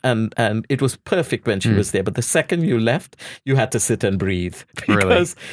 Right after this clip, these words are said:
Speaker 1: you are dealing with somebody, you know,
Speaker 2: Oh.
Speaker 1: a, a legend of the, of the century, you
Speaker 2: Yeah.
Speaker 1: know?
Speaker 2: Yeah.
Speaker 1: And, uh,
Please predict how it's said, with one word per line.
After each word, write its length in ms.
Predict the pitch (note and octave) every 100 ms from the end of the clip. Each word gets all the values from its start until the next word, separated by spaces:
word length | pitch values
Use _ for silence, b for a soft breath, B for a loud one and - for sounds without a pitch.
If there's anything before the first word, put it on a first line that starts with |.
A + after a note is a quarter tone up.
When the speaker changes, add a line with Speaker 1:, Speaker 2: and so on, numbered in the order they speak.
| B
Speaker 1:
you 160 | F#3+ E4+
are 40 |
dealing 420 | A3 C#3+ C#3 C#3+ F#3+
with 160 | -
somebody, 380 | C#3+ C3+ C3 C#3
you 200 | C3+ C#3
know, 140 | C3+ -
Speaker 2:
Oh. 240 | G#2 F#2 D3+
Speaker 1:
a, 60 |
a 20 |
legend 480 | C#3+ D3+ F#3+ C3+ B2+
of 100 | B2
the, 160 | C3+ B2+
of 160 | B2+ B2+
the 100 | B2
century, 640 | - G3+ C4 - A2 -
you 120 | G#2+ G#2+
Speaker 2:
Yeah. 60 | B2
Speaker 1:
know? 140 | G3 B B B B B
Speaker 2:
Yeah. 280 | A2 D3 D3
Speaker 1:
And, 180 | C3+ B2+
uh, 140 | C3